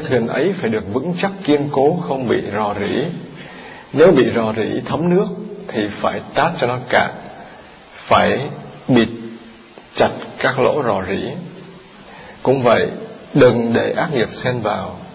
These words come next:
Nếu ác nghiệp đã rò rỉ vào tâm thì phải bịt chặt lại, tát cạn lần hồi ác nghiệp ấy đi.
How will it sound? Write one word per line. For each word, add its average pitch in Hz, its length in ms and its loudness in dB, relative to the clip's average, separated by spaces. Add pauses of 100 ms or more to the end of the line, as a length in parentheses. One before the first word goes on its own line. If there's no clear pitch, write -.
(480)
Nếu 151 260 8
ác 165 200 -2
nghiệp 113 160 2 (420)
đã 139 220 2
rò 104 220 2
rỉ 104 160 -2
vào 120 160 0
tâm 131 480 -2
thì 104 100 -4
phải 104 160 -2
bịt 107 220 0
chặt 110 240 -2
lại, 110 280 2 (840)
tát 156 140 2 (140)
cạn 113 260 0
lần 104 180 0
hồi 101 240 0
ác 127 180 -2
nghiệp 104 200 -2
ấy 123 140 -2
đi. 123 220 4